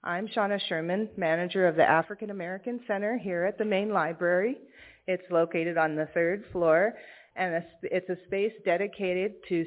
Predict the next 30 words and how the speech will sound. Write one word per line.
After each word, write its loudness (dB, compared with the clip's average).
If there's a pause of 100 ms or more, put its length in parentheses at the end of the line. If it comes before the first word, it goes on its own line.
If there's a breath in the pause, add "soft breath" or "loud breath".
(100)
celebrating 2
and -6
promoting -4
the -6
culture -4
and -8
history -6
of -4
African -4
Americans -4 (100)
all 0
year -2
round. -2 (440 loud breath)
As -4 (100)
today -2
is -2
the -4
last -2
day -2
of -4 (400 loud breath)
Black 2
History -6
Month, -6
I -2 (180)
wanted -6
to -12
mention -8
that -8 (300 soft breath)
we -6
will -4